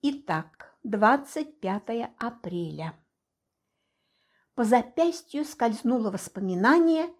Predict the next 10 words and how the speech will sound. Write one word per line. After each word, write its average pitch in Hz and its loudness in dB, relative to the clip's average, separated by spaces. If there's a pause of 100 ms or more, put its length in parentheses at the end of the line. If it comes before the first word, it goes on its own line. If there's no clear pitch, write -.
(440)
и 285 2
я 269 4
едва 233 4
сдержала 214 -2
стон. 208 -8 (240)
Двадцать 302 4
пятое 254 4
мая! 254 2 (580)
Целый 370 6
день! 208 2